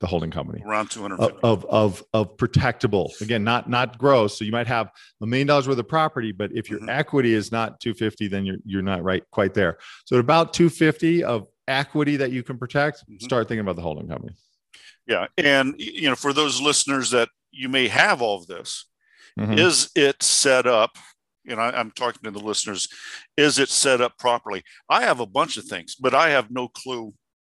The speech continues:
Speaker 2: what's in it or if I filled it out correctly <laughs> or, you know,
Speaker 1: Right.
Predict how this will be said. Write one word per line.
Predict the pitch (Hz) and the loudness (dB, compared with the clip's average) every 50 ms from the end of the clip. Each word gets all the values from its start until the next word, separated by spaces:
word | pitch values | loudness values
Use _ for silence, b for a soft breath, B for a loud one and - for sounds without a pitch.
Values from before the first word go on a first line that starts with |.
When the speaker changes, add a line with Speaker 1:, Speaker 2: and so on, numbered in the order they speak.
| _ _ _ _ _ _ _ - | _ _ _ _ _ _ _ -2
Speaker 2:
what's | 107 127 123 - - 120 | 2 2 2 2 2 0
in | 120 123 | 0 2
it | 127 117 | 2 0
or | 113 110 | 0 -2
if | 107 - - | -2 0 -2
I | 107 | -2
filled | - - - 117 117 113 | -2 0 0 0 0 0
it | 117 110 110 | 0 0 2
out | 113 110 113 - | 2 2 0 -2
correctly | - 113 110 110 113 - - 123 - | -6 -4 -2 -2 -2 -4 -8 -4 0
<laughs> | 170 | 0
or, | 135 - _ B B B B 147 B | 0 0 _ B B B B -12 B
you | 165 165 | 0 2
know, | 143 131 139 | 4 4 4
Speaker 1:
Right. | - - - - | 2 0 -4 -8